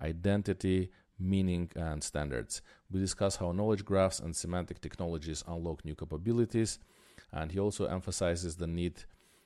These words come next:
uh, for information literacy amongst leadership and also cautions against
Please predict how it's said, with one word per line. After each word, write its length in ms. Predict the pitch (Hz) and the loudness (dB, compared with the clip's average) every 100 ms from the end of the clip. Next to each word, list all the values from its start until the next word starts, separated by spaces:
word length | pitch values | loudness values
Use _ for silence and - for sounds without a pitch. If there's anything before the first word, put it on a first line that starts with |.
| - | -10
uh, 220 | 85 82 | -4 -2
for 160 | 82 90 | -2 -4
information 580 | 85 87 87 90 - 82 | -4 -4 -2 -2 -2 -2
literacy 480 | 98 101 85 80 - | -2 0 -2 0 -4
amongst 400 | 76 80 80 - | -4 -6 -6 -6
leadership 520 | 80 80 71 64 57 - | -4 -4 -4 -6 -8 -12
and 360 | - 69 67 - - - _ _ _ _ _ _ _ _ - | -8 -8 -8 -12 -20 -20 _ _ _ _ _ _ _ _ -6
also 240 | 98 101 | -2 -2
cautions 480 | 90 107 98 95 - | 0 0 2 0 -2
against 480 | 87 92 87 - | 0 0 0 -2